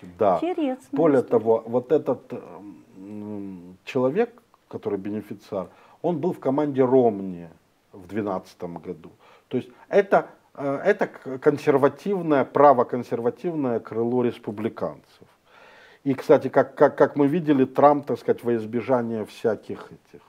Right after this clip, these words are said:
Speaker 1: эм, ну,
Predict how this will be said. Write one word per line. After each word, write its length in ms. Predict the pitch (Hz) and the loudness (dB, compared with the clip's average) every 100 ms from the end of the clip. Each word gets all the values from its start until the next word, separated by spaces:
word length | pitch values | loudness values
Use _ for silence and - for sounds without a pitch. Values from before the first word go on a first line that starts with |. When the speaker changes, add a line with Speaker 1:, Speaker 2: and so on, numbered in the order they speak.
| _ | _
Speaker 1:
эм, 300 | - 78 78 85 - - 85 _ _ _ _ _ _ _ _ - - _ _ _ _ _ _ _ _ _ | -20 -20 -20 -20 -20 -20 -20 _ _ _ _ _ _ _ _ -20 -20 _ _ _ _ _ _ _ _ _
ну, 320 | 143 190 131 | 0 2 2